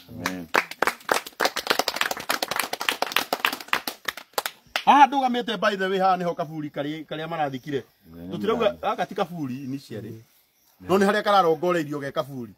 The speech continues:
Speaker 1: Mm.
Speaker 2: Tondũ haha nĩho mararĩ mathikane. Na nĩwona marathikire irigũ hau.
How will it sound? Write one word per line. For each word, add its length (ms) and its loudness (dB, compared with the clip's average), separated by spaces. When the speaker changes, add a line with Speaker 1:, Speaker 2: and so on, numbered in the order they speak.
Speaker 1:
Mm. 280 -12
Speaker 2:
Tondũ 200 4
haha 280 6
nĩho 340 -2
mararĩ 300 2
mathikane. 580 0
Na 60 -4
nĩwona 220 4
marathikire 540 2
irigũ 260 -8
hau. 180 0